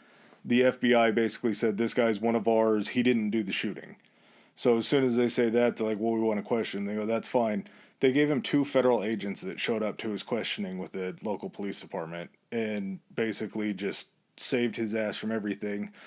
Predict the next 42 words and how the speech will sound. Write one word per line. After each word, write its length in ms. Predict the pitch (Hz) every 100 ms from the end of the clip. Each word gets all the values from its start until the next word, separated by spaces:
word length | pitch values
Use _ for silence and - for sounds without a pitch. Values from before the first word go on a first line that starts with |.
| - -
All 300 | - 123 143
three 440 | 139 - 135 135 123
of 80 | 110
the 160 | 113
other, 480 | 113 113 107 104 - - -
uh, 340 | 117 104 98 95 - _ _ _
Klansmen 560 | - 131 127 123 139 147 - _ _ _ _ _ _ -
marked 320 | 127 123 -
him 180 | 131 117
as 140 | 98
the 40 |
shooter. 380 | 90 127 110 98
They 140 | 98 101
said, 260 | 110 95 - -
"This 200 | 113 -
was 140 | 98
the 60 | 101
guy 160 | 107
that 100 | 95
pulled 200 | - 101
the 40 | 101
gun 220 | 104 98
that 100 | 78
killed 240 | - 110
her." 220 | 101 98 - _ - - - _
And 600 | - 123 117 113 110 107 -
he 220 | - 127
still 300 | 120 139 123
ended 200 | 120 117
up 160 | 110 101
walking 440 | 110 110 104 104 104
while 180 | 104
the 140 | 101 107
other 200 | 107 101
three 320 | - 107 101
ended 220 | 104 101
up 160 | 98 -
getting 240 | 101 95
charged 440 | - 107 104 95 -
and 120 | 92
then 100 | 95
convicted. 640 | 92 85 90 - 58 -